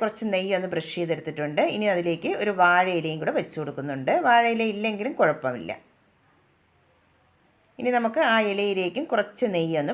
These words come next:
ബ്രഷ് ചെയ്ത് കൊടുക്കാം. ഇനി നമുക്ക് റെഡിയാക്കി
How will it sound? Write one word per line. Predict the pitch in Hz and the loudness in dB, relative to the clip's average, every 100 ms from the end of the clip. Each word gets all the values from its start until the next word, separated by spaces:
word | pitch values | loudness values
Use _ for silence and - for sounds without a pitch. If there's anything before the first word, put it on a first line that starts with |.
| 302 | -2
ബ്രഷ് | - - | -2 -4
ചെയ്ത് | 139 117 | -8 -8
കൊടുക്കാം. | 95 - - - _ _ _ _ _ _ _ _ _ _ _ _ _ _ _ _ _ _ _ _ _ _ _ _ _ _ _ _ _ _ _ _ | -10 -12 -16 -18 _ _ _ _ _ _ _ _ _ _ _ _ _ _ _ _ _ _ _ _ _ _ _ _ _ _ _ _ _ _ _ _
ഇനി | 240 247 | -2 0
നമുക്ക് | 233 240 330 | 0 0 2
റെഡിയാക്കി | 208 214 202 196 | 2 6 6 6